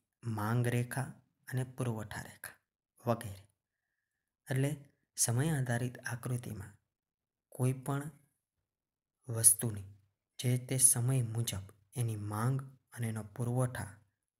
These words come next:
વધારે છે કે ઓછો છે, એ રેખા દ્વારા દર્શાવવામાં આવે છે. આ પ્રકારની આકૃતિમાં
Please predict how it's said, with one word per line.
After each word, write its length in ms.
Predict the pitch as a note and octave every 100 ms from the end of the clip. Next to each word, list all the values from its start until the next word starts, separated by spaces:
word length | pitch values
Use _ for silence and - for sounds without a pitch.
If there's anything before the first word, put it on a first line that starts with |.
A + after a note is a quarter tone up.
| -
વધારે 480 | A2+ A2 A2 A#2 B2
છે 400 | A#2+ B2 B2 B2 - -
કે 100 | A2
ઓછો 420 | A2+ A#2 C3+ A#2+
છે, 200 | - - - _ _ _ _
એ 80 | B2+
રેખા 360 | A#2+ A2+ - B2+
દ્વારા 440 | G#2+ G#2 A2+ - - _
દર્શાવવામાં 800 | A#2 A2 A2 - G2+ G2+ G#2 D3 - _ -
આવે 240 | G#2 G2 F#2
છે. 240 | - - _ _ _ - - _ _ - _ _ _ -
આ 160 | A#2+
પ્રકારની 600 | C#3 C3+ B2+ A#2 B2 A#2+
આકૃતિમાં 720 | A2 G#2+ - A#2 - G2+ -